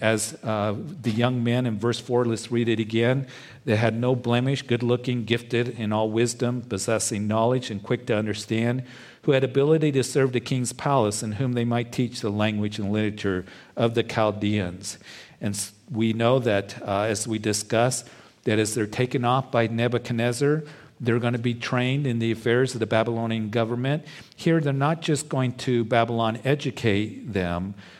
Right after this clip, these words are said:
concerning Babylon, but indoctrinate them. The real treasure wasn't the gold and silver that was brought from Jerusalem.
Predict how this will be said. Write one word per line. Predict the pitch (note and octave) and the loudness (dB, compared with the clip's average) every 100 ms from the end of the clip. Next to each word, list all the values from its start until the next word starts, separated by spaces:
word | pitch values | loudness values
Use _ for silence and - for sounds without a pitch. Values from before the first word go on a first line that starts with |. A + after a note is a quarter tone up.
| - - | -20 -4
concerning | - A2+ B2+ A2+ G#2 | -2 0 0 0 0
Babylon, | G2+ G2 G2 F#2+ F#2 G2 G2+ G2+ | 0 2 2 0 0 0 -2 0
but | A2 A#2 | 0 2
indoctrinate | A#2 A2 A2+ A#2+ - G#2+ F#2+ F#2 F#2 - | -2 -2 -2 -2 -4 -6 -4 -4 -8 -10
them. | E2+ E2 F2 - _ _ _ _ _ _ _ - - - | -12 -12 -16 -20 _ _ _ _ _ _ _ -20 -20 -2
The | B2 | 2
real | A#2 C3+ D#3+ D#3+ | 4 6 6 4
treasure | E3 - D3 C#3 B2+ G#2 G#2+ - - - | 0 0 2 2 2 0 0 -4 -14 -4
wasn't | B2+ A#2 D3+ B2+ | 0 2 2 -2
the | B2 | 0
gold | C3 C3 | 2 2
and | A#2+ | 0
silver | A#2 C3+ C3 A2+ | -2 0 2 2
that | A2+ A2+ | 2 0
was | A2+ G#2+ | -2 -2
brought | A#2+ A#2 A#2 | 2 2 0
from | A#2 G#2+ | -4 -4
Jerusalem. | A2 A2 A2 - E2 | -2 -2 -4 -6 -14